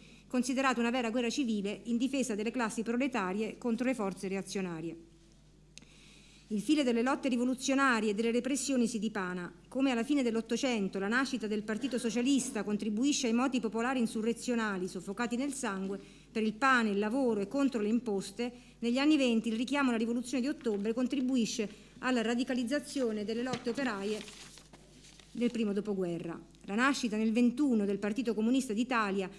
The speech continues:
crea nel Paese un clima di panico per una rivoluzione imminente. La ricomposizione questa volta non avviene con il rientro del movimento rivoluzionario negli argini di un regime liberale, ma con la crisi di quest'ultimo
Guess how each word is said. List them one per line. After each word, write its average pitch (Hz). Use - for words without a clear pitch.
crea 262
nel 233
Paese 262
un 233
clima 254
di 254
panico 202
per 233
una 247
rivoluzione 240
imminente. 175
La 190
ricomposizione 226
questa 226
volta 240
non 240
avviene 254
con 220
il 208
rientro 233
del 214
movimento 226
rivoluzionario 233
negli 214
argini 226
di 202
un 220
regime 220
liberale, 196
ma 220
con 254
la 262
crisi 311
di 240
quest'ultimo 208